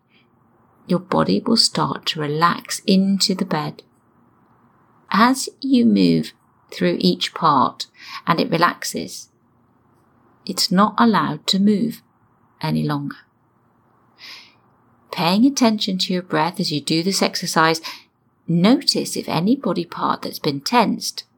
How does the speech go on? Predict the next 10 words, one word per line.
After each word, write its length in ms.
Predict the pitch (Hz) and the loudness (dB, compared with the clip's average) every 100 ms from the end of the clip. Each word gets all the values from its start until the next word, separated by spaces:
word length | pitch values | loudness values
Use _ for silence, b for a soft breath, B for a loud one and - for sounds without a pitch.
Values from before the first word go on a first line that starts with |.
| _ | _
and 180 | - 147 | -8 -6
relaxed 600 | 147 160 127 - - - _ _ _ | 2 2 2 -4 -8 -10 _ _ _
starts 400 | - - 196 190 | -12 -2 -2 -2
to 100 | - | -4
move 240 | 185 254 269 | 0 0 0
again. 260 | 147 143 - _ _ _ _ _ _ _ _ | -6 -8 -14 _ _ _ _ _ _ _ _
Because 320 | 151 - 160 | -6 -2 -4
if 100 | 147 | -2
it 160 | - - | -4 2
does, 460 | - 285 247 - | 2 4 0 -10